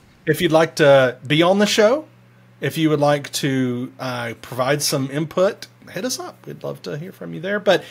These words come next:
but more so, we'd love to hear from you in the comments and, and on the socials,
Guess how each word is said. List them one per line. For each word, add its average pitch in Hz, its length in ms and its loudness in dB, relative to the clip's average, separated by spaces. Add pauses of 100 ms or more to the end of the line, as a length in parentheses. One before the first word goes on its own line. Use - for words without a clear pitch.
(240)
but 202 160 0
more 240 400 6
so, 147 360 2
we'd 135 180 0
love 127 140 0
to 123 80 -4
hear 127 180 0
from 123 240 -2
you 117 100 -2
in 110 80 -4
the 104 80 -6
comments 113 600 -4
and, 104 260 -8
and 123 120 -8
on 135 260 0
the 117 80 -6
socials, 117 680 -6